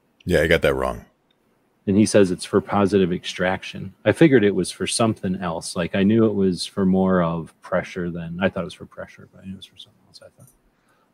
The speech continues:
Speaker 2: So D J's next question is:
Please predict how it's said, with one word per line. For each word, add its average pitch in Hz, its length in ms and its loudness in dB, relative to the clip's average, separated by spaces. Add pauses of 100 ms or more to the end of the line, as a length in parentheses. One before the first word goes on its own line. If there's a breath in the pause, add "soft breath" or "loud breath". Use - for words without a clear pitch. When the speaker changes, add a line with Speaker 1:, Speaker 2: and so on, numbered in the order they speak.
Speaker 2:
So 107 300 4
D 110 440 0
J's 110 300 0
next 110 240 -2
question 120 400 0
is: 139 440 0